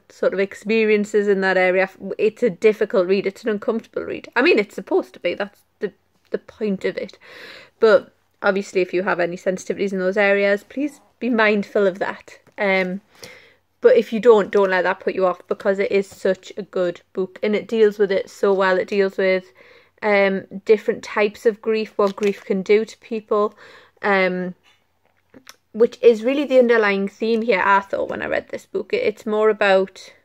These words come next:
obviously it's scary. It, it's a scary book. It's cool. I like scary books. But it, it's really interesting the impact that grief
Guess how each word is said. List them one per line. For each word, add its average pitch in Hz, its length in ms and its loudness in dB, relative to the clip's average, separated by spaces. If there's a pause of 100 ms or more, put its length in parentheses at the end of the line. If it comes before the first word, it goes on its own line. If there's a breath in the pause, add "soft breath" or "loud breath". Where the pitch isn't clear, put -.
(240)
obviously 247 380 0
it's - 140 -4
scary. - 420 0 (120)
It, 214 160 0
it's 214 240 -2
a 220 60 -12
scary 302 320 0
book. 254 260 -6
It's - 120 -20
cool. 202 280 -4 (440)
I - 60 -2
like 254 200 0
scary - 260 -8
books. - 220 -12 (440 loud breath)
But - 200 6
it, - 160 2
it's - 300 2
really 226 200 -2
interesting 208 540 -4
the 202 120 0
impact 196 500 -6
that - 240 -4
grief 208 360 -4